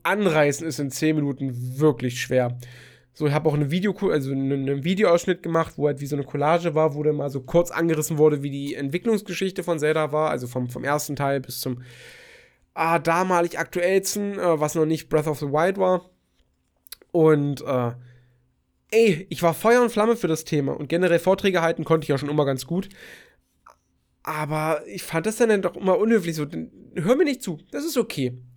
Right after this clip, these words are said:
So, aber wenn ich offensichtlich sehe, dass du am Telefon bist und mir nicht zuhören willst, fick dich. <laughs>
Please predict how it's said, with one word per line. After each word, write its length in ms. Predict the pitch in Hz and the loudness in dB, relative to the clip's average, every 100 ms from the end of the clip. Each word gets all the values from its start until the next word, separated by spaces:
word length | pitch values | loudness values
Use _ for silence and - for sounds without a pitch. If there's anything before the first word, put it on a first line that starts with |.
| _ _ - | _ _ -6
So, 160 | 156 143 - - - | -4 -4 -8 -18 -2
aber 220 | 156 190 | 0 2
wenn 80 | 254 | 2
ich 300 | 247 - 247 | 0 -4 0
offensichtlich 720 | 294 339 294 269 - 302 - | 0 2 0 -2 -2 -4 -4
sehe, 560 | 202 180 185 151 123 - _ _ _ | -2 0 2 0 0 -8 _ _ _
dass 200 | 180 - | -8 -2
du 80 | 233 | 0
am 140 | 214 | 0
Telefon 680 | - 269 269 196 165 156 139 | 0 2 2 2 2 -2 -2
bist 440 | 147 139 - - _ _ - | -4 -6 -8 -12 _ _ -4
und 180 | 233 | -2
mir 120 | 262 262 | 2 2
nicht 280 | 277 - | 0 -4
zuhören 440 | - 262 240 262 240 | -6 -2 2 2 0
willst, 880 | 196 185 226 165 139 - - - - _ _ _ _ _ _ _ - - | -4 0 2 4 2 -2 -6 -10 -18 _ _ _ _ _ _ _ -20 -8
fick 380 | 269 - _ | -8 -8 _
dich. 280 | - - - | -16 -14 -6
<laughs> 40 | - | -4